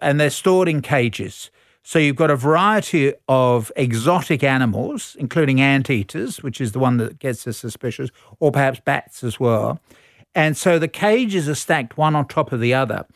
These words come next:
So the excrement, urine, pus and blood flow down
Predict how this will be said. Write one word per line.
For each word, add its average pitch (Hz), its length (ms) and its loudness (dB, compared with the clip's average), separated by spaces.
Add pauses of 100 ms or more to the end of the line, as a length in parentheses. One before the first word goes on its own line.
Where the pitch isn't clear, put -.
(260)
So 165 220 2
the 156 200 2
excrement, 156 800 -2
urine, 143 800 2 (280)
pus - 600 -2
and 127 180 0
blood 127 420 0 (260)
flow 147 400 2
down 135 540 0